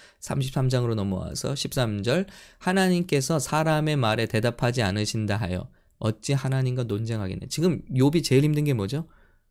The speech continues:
하나님 왜 대답이 없냐는 거예요. 그런데 놀라운 지혜를 말해요. "하나님은 한 번 말씀하시고 다시 말씀하시되 사람은 관심이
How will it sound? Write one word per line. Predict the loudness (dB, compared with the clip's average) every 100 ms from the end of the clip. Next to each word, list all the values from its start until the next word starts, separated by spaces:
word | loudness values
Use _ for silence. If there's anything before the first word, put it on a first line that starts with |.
| _
하나님 | -4 0 2
왜 | 2
대답이 | 0 -2 -2
없냐는 | -4 -8 -10
거예요. | -8 -8 -10 -12 -12 -12 -14 -14 -14 -14 -16 -18 -18 -20 -20 -20 -20 -20 -20 -20 -20 -18
그런데 | -4 -2 0 0 -2 -10 -20 _ _ _ -20 _ _ -20 _ _ _
놀라운 | 0 4 4 4 4
지혜를 | 2 -2 -2
말해요. | -4 -8 -12 _ _ _ -12
"하나님은 | -2 2 2 2 2 0
한 | 0 2
번 | 2
말씀하시고 | 2 0 -2 -2 -2 -4 -6 -10
다시 | -10 -8 -4 -2
말씀하시되 | -2 -2 -4 -4 -6 -8 -10 -12 -14 _ _
사람은 | -12 0 2 2 2 -2 -4
관심이 | -4 -4 -4 -4 -4 -4 -6